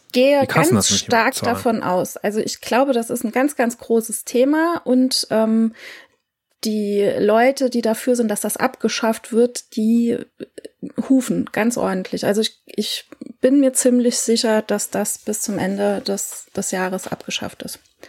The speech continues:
Speaker 1: Und hoffe es auch.
Speaker 2: Ich auch.
Speaker 1: Ich hoffe es wirklich.
Speaker 2: <laughs>
Speaker 1: Ja. Aber da werden wir auf jeden Fall bitte, bitte auch noch eine Folge zu machen. Da haben wir ja auch noch was in der Schublade liegen,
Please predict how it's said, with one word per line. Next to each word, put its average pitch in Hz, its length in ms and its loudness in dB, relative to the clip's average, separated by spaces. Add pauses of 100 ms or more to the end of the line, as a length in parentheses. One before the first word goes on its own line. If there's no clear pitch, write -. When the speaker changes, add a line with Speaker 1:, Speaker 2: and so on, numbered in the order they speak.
(840)
Speaker 1:
Und 190 160 0
hoffe 190 200 0
es - 120 -6
auch. 170 200 -6 (1200)
Speaker 2:
Ich 113 220 -2
auch. 98 420 0 (460)
Speaker 1:
Ich - 100 -12
hoffe 233 140 2
es - 100 -8
wirklich. 214 460 -2 (600)
Speaker 2:
<laughs> 85 100 -12 (880)
Speaker 1:
Ja. - 120 0 (640)
Aber 233 260 4
da 226 240 2
werden 254 200 4
wir 247 120 0
auf - 140 -4
jeden 240 220 2
Fall 233 420 2
bitte, 233 260 0
bitte 226 540 0
auch 208 180 0
noch 220 160 0
eine 214 80 -2
Folge 208 480 2
zu - 160 -4
machen. 233 300 0
Da 214 120 -2
haben 220 140 0
wir 226 100 2
ja 208 200 2
auch 202 80 -2
noch 214 160 -2
was 208 160 0
in 202 80 -2
der 196 80 -4
Schublade 214 480 0
liegen, 220 460 0